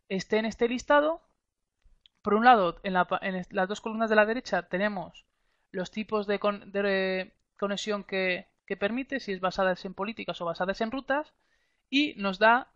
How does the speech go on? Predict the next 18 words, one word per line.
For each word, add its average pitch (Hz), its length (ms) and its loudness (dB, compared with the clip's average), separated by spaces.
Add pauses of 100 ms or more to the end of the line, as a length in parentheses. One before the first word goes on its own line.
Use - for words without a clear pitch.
(120)
información 208 920 -2
acerca 202 440 -2
de 185 100 2
cómo 196 280 -4
realizar 196 420 -2
esta 190 180 -6
conexión. 165 500 -16 (1500)
¿Vale? 185 360 -6 (640)
En 185 80 -8
el 175 40 -8
caso, 202 180 2
por 208 80 0
ejemplo, 196 240 0
de 165 80 0
utilizar 180 320 -4
un 190 100 -4
Windows 208 280 -4
Server, 262 420 0